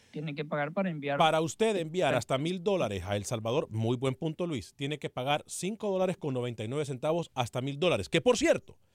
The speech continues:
Speaker 2: es la tarifa más baja del mercado. Para el resto de Centroamérica, México y Sudamérica, hasta mil dólares, usted paga cuatro dólares con noventa y nueve centavos.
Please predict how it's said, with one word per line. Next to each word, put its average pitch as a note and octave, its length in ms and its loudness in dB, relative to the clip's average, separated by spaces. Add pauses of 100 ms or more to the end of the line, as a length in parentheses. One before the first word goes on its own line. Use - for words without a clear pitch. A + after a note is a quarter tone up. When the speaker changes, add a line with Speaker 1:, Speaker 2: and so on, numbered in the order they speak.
(320)
Speaker 2:
es D3 120 2
la F3+ 100 4
tarifa E3+ 340 0
más D#3 140 0
baja F3+ 220 2
del D3+ 100 4
mercado. F#2 400 -2 (960)
Para F3 200 4
el E3+ 80 -2
resto A#3+ 360 2
de A3 60 0
Centroamérica, D3+ 640 -2
México F#3 420 -2
y - 40 -4
Sudamérica, C3+ 460 -4
hasta A#2+ 200 0
mil E3+ 300 2
dólares, F3+ 500 4 (300)
usted C#3+ 320 -6
paga E3 380 2 (140)
cuatro E3 380 0
dólares D3 320 0
con B2 160 -2
noventa F#2+ 320 -4
y F2+ 40 -6
nueve A2 200 -2
centavos. F#2 400 -12